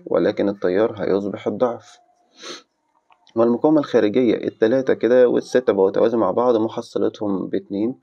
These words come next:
زائد المقاومة الداخلية ب R. كده عندك المعادلة الأولى والمعادلة التانية، لما تيجي نساويهم ببعض، بما إن الطرف الشمال يساوي الطرف الشمال، يبقى الطرف اليمين يساوي الطرف اليمين، ويبقى I في ستة زائد ال R يساوي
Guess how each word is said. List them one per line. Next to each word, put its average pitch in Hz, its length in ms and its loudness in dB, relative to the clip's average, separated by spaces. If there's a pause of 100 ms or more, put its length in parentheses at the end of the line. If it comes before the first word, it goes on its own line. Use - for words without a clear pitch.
(480)
زائد 117 180 2
المقاومة 110 380 0
الداخلية 98 440 -2
ب - 100 -4
R. - 140 -8 (760)
كده 143 140 0
عندك 139 280 -2
المعادلة 113 260 0
الأولى 123 300 0
والمعادلة 95 480 -2
التانية، - 280 -4
لما 95 100 -4
تيجي 101 160 -6
نساويهم 98 400 -6
ببعض، 92 340 -4
بما 95 240 0
إن 95 120 -2
الطرف - 300 -6
الشمال - 380 -4
يساوي 98 240 -4
الطرف 101 300 -6
الشمال، 101 400 -2
يبقى 110 220 0
الطرف - 340 -6
اليمين 90 380 -4
يساوي 101 260 -4
الطرف 95 360 -8
اليمين، - 340 -8 (800)
ويبقى 110 520 0
I 135 40 -14 (1000)
في - 60 -16
ستة 110 280 -2
زائد - 260 -2
ال 110 240 2
R - 20 -20 (380)
يساوي 107 360 -4